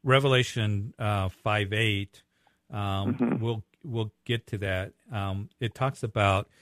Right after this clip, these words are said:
Speaker 1: it's that heavenly scene, and it speaks about
Speaker 2: Right.
Speaker 1: when, you know, John there sees the Lamb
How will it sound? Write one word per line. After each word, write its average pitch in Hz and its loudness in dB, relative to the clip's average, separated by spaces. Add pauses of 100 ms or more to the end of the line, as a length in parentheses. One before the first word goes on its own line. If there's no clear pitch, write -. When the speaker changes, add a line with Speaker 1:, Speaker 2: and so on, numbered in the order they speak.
(180)
Speaker 1:
it's 113 -2
that 113 4
heavenly 117 2
scene, 95 -2 (480)
and 110 2
it 107 2
speaks - -4
about 104 0
Speaker 2:
Right. 123 4
Speaker 1:
when, 101 2 (600)
you 117 2
know, 107 2 (600)
John 120 4
there 104 2
sees 120 -2
the 107 0
Lamb 101 2